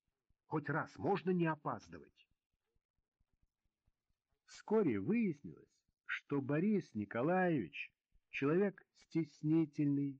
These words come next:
да и теннис не тот вид спорта, где он король. Главная его теннисная заслуга в том, что он взялся за эту игру — после шестидесяти. Ему хватило и сил, и прилежности,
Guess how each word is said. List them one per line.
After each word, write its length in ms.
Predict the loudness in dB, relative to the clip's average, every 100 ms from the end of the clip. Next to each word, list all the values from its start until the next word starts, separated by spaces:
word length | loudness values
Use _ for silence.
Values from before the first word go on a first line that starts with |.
| _ _ _ -8
да 140 | -2
и 120 | 0
теннис 500 | 0 2 2 4 0 0
не 160 | 0 0
тот 420 | 0 0 0 -2
вид 240 | 0 0 -2
спорта, 540 | -6 -2 -2 -4 -8
где 200 | -2 0
он 280 | 0 0 -4
король. 520 | -6 -6 -4 -6 -8 _ _ _ _ _ _ _ -6
Главная 680 | 0 2 2 2 2 4
его 280 | 4 2 0 -4 -6
теннисная 720 | -4 -2 -4 -6 -6 -6 -4
заслуга 500 | -8 -8 -8 -6 -8
в 80 | _
том, 240 | -4 -2 -4
что 220 | -4 -4
он 120 | -2
взялся 640 | -4 -2 0 -2 -4 -10
за 160 | -6 -2
эту 420 | 0 -2 -2 -2
игру — 380 | 0 0 0 0 _ _ -4
после 440 | -2 -2 -2 -4
шестидесяти. 1000 | -4 -6 -6 -4 -4 -4 -12 _ _ -20 _ _ _ _ _ _ _ _ -4
Ему 400 | 0 2 2 -2
хватило 560 | -6 -4 -4 2 2 2
и 300 | -2 -4 -4
сил, 500 | -4 0 2 2 -4 -6
и 100 | -4
прилежности, 840 | 0 0 2 0 -2 -6 -8 -6